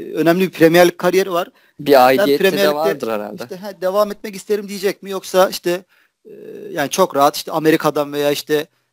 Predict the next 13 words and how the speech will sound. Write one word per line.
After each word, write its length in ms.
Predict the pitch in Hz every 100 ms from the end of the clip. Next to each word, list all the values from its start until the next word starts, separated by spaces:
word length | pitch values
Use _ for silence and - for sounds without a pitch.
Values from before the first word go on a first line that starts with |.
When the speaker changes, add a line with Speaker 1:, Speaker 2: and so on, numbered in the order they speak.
| _
Speaker 1:
e, 200 | 156 156
ne 140 | 147 147
bileyim, 500 | 151 151 - - -
e, 40 |
Araplardan 600 | - 156 147 156 143 151
şuradan 380 | 147 151 147 151
buradan 300 | 143 160 175
büyük 220 | 151 165
paralara 300 | - 151 156
transfer 380 | 170 160 151 196
yapabilir 380 | 190 - 185 202
şu 200 | - 151
an. 120 | -